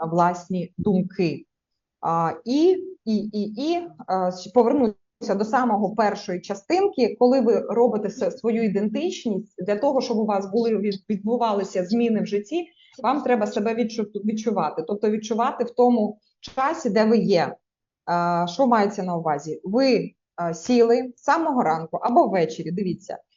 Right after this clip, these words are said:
це буквально хи-, хвилина-дві максимум. А,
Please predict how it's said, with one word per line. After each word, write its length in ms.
це 140
буквально 460
хи-, 240
хвилина-дві 800
максимум. 760
А, 420